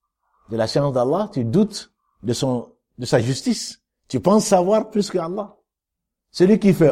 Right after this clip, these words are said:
autre chose, celui qui fait une chose pour autre que Allah, Allah ne l'accepte pas. Et donc, ce bon comportement qui n'est que apparent ne reflète pas ce qui est à l'intérieur. Et c'est pour cela que Allah subhanahu wa ta'ala a scellé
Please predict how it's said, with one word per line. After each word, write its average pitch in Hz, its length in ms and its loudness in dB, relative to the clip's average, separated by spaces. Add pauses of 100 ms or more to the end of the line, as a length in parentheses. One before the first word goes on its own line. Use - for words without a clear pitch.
autre 190 260 4
chose, - 380 0
celui 180 200 4
qui 180 40 2
fait 175 140 6
une 170 100 2
chose 131 220 0
pour 127 160 -4
autre 170 200 -4
que 151 60 -2
Allah, 160 480 0 (160)
Allah 160 240 0
ne 147 80 -4
l'accepte 117 380 -6
pas. - 280 -18 (1300)
Et 120 80 0
donc, 117 180 0
ce 135 120 0
bon 165 200 2
comportement 131 480 0
qui 131 160 -6
n'est 165 200 0
que 131 240 -4
apparent 127 640 -2 (800)
ne 131 200 2
reflète 170 480 2
pas 170 140 -4
ce - 120 -8
qui 143 120 -6
est 120 40 0
à 107 40 -4
l'intérieur. 101 500 -12 (640)
Et - 60 -16
c'est 113 140 -6
pour 110 140 -8
cela 131 200 -4
que 135 100 -6
Allah 120 220 -2
subhanahu 113 480 -8
wa 117 80 -6
ta'ala 110 160 -4
a 104 40 -4
scellé 135 480 0